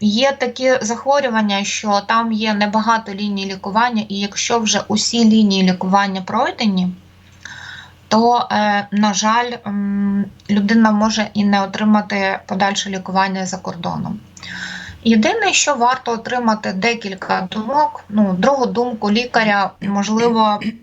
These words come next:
один з лікарів не користується міжнародними протоколами і не знає про можливості лікування в Європі, тому ми радимо завжди отримувати другу думку. А,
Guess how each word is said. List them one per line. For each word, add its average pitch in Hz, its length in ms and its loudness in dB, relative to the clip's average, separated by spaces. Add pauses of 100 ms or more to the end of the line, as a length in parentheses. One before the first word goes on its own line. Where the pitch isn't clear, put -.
(600)
один 233 360 0
з 220 60 0
лікарів 208 400 0
не 214 160 2
користується 202 680 -4
міжнародними 190 760 0
протоколами 185 800 0 (120)
і 202 120 -2
не 202 200 2
знає 185 520 0
про 180 400 0
можливості 185 680 -2
лікування 180 540 0
в 175 60 -10
Європі, 226 520 -2 (580)
тому 240 440 2
ми 220 60 0
радимо 208 440 -2
завжди 214 360 -4
отримувати 190 600 -2
другу 202 320 0
думку. 180 520 0 (1000)
А, - 80 4